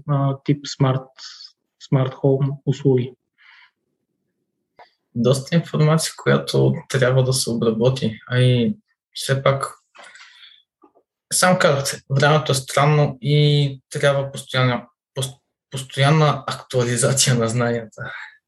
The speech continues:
Speaker 2: А,
Speaker 1: Точно така.
Speaker 2: вие леко го засегнахте, но какви перспективи биха имали младите хора в I T сферата, като нас самите?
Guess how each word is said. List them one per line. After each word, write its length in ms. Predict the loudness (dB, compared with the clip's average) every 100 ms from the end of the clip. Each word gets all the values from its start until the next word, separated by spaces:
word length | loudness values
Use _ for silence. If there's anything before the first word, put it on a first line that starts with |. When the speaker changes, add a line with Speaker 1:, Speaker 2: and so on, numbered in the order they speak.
| _ -4
Speaker 2:
А, 460 | 2 4 4 2 -2 -12 _ _ _ _ _ _ _ -6
Speaker 1:
Точно 320 | -6 -2 -2
така. 320 | -2 -2 -2 -4 _ _ _ _ _ _ _ _ _ _ _ _ _
Speaker 2:
вие 280 | 0 4 4
леко 460 | 2 2 2 2 0
го 100 | 2
засегнахте, 680 | 0 2 2 2 0 -2
но 340 | 2 2 0 -8 -16
какви 520 | -14 -14 -6 -4 -4 _ -8
перспективи 960 | -6 -8 -12 -16 -4 0 4 4 2
биха 500 | 0 0 2 2 2 2
имали 640 | 0 0 0 -2 -2 -6 0
младите 460 | 2 4 2 -2
хора 300 | -6 -4 0
в 140 | -2 -4 -10 -6
I 160 | -2 -2
T 80 | -2
сферата, 560 | -4 0 0 0 -8 -10 _ -16 -4
като 260 | -2 2
нас 260 | 2 2 0
самите? 420 | 2 2 0 -8